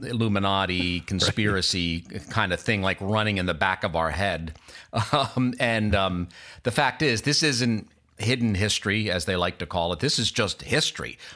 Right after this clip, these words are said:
Speaker 1: We have
Speaker 2: Yeah.
Speaker 1: a lot of, you know, historical records from the period of the founding of the United States. We know why Congress wanted this done. We know who they asked to do it. Um, and we know some of the earlier sketches, and we know who ended up doing it, and we know what he meant 'cause he said what he meant.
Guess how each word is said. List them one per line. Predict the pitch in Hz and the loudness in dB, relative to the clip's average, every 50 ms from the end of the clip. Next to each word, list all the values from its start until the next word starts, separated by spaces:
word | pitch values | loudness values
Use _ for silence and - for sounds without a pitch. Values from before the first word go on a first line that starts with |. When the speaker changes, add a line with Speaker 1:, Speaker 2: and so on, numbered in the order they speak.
| - | -2
Speaker 1:
We | - 139 | 2 2
have | 143 - | 4 4
Speaker 2:
Yeah. | 143 131 - | 2 2 2
Speaker 1:
a | 135 | 2
lot | 127 123 - - 147 123 107 - | 2 2 2 2 0 0 2 0
of, | 135 113 - - - - - - - - | -2 -2 -2 -8 -12 -12 -12 -12 -6 0
you | 127 151 | 2 4
know, | 160 107 | 4 4
historical | 110 127 127 - - 170 165 170 160 - 165 147 | 4 2 0 2 2 4 4 4 4 4 2 4
records | 143 156 190 240 - - 127 110 95 | 4 4 2 2 2 2 0 2 0
from | - - 127 113 113 | 0 2 2 2 2
the | 107 | 0
period | - - 123 123 131 139 135 123 | 2 2 2 4 4 4 2 2
of | 127 117 | 2 0
the | 120 113 | 0 0
founding | - 110 92 98 101 101 101 | 2 2 2 2 2 2 0
of | 101 98 | 0 0
the | 101 | 2
United | 98 92 92 87 85 85 82 | 2 2 2 2 0 0 -2
States. | - - 90 85 110 147 - - 82 | -2 0 0 0 0 0 -2 -4 -4
We | 85 98 92 90 82 78 - - - - - - | -2 -2 -2 -2 -4 -6 -10 -18 -18 -18 -10 -4
know | - 107 104 104 107 | 0 0 2 2 2
why | 107 104 95 101 101 98 98 | 2 2 2 2 2 2 2
Congress | - - 120 110 110 107 110 101 - - | 0 0 0 2 2 2 0 -2 -2 0
wanted | 101 107 107 104 92 | 0 2 2 2 0
this | 98 98 92 - | 0 0 0 0
done. | - 92 82 80 92 107 131 170 202 208 202 - - - | 0 -2 0 2 2 2 2 2 0 -2 -4 -6 -12 -6
We | - 101 | -4 -2
know | 98 92 95 98 92 | 0 2 2 2 0
who | - 113 131 123 | 0 0 0 2
they | 120 110 104 | 2 2 2
asked | - - 95 98 110 110 - - - - - - | 2 0 2 2 2 0 0 -4 -6 -8 -4 -2
to | 120 | -2
do | 110 92 120 120 123 147 | 0 2 2 2 2 2
it. | 208 226 214 - - - - - - | 0 0 -4 -8 -20 -20 -20 -14 -6
Um, | - 95 95 95 92 92 92 87 90 90 85 85 101 - | -2 0 2 2 2 2 2 2 0 0 -2 -2 -4 -2
and | - 117 104 101 98 95 95 90 | -2 0 2 2 2 0 0 0
we | 92 101 98 | -2 0 2
know | 104 101 101 | 2 2 2
some | 92 - 113 104 | 2 0 0 0
of | 98 | 0
the | 90 95 87 | 0 -2 -2
earlier | 82 90 101 107 113 120 120 131 | 0 2 2 2 4 2 2 2
sketches, | 123 - - 151 151 160 - - 214 220 247 226 165 | 2 2 2 2 0 2 2 2 2 2 2 0 0
and | 123 110 110 107 104 | 2 2 2 2 2
we | 104 | 2
know | 101 104 104 101 | 2 2 2 2
who | 104 110 107 | 2 2 4
ended | 110 120 123 120 127 | 4 2 2 2 0
up | 139 - 113 | 0 0 0
doing | 139 151 170 185 202 | 0 0 0 2 0
it, | 254 - | 0 0
and | - 127 | 2 2
we | 123 | 2
know | 120 123 127 | 4 2 2
what | 135 143 143 | 2 2 2
he | 147 | 2
meant | 143 151 185 185 | 2 2 0 2
'cause | - 202 175 | 0 0 2
he | 180 226 | 2 2
said | 233 - - 226 240 262 220 | 2 2 2 2 0 0 0
what | 131 113 104 | 0 2 2
he | 104 | 2
meant. | 98 92 87 80 73 - - | 0 0 0 0 -2 -6 -12